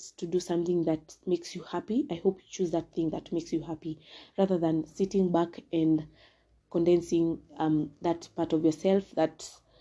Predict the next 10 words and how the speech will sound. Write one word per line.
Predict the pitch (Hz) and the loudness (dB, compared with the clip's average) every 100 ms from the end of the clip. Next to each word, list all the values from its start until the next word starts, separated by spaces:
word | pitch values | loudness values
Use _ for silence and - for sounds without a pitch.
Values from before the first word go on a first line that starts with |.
| - - - - - | -20 -20 -20 -12 -6
that's | 170 - | -6 0
always | 202 196 185 175 | 6 8 8 6
wanted | 180 180 - | 2 0 -4
to | 156 | -2
do, | 175 165 160 _ _ _ _ _ _ _ _ _ _ _ _ | 0 0 -6 _ _ _ _ _ _ _ _ _ _ _ _
that's | 190 185 - | -6 -6 0
always | 196 190 185 | 6 6 6
wanted | 180 175 175 - | 2 2 -2 -4
to | 160 | -6
do | 170 170 | -6 -8